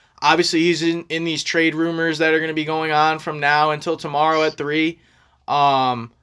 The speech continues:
his play, some of the stuff going on, dude, with the shooting, I, I think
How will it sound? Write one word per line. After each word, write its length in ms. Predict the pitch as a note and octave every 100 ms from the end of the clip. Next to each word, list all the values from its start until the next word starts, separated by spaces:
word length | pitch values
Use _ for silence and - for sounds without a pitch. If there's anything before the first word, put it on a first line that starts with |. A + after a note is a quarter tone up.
| _ _ _ _ _ _ _ _
his 220 | - G3+
play, 760 | G3+ - F#3 G3 G#3 G3+ G3+ -
some 300 | - - G3
of 60 | G3+
the 80 | F#3+
stuff 320 | - F#3+ F#3
going 260 | G3+ F#3+
on, 320 | F3+ F3+ F#3 F3+
dude, 220 | F#3 F3
with 120 | F3+
the 60 | D3+
shooting, 500 | - F3 F3+ F3+ F3
I, 160 | D#3 -
I 220 | - D#3+ D#3+
think 440 | - F#3 G3+ -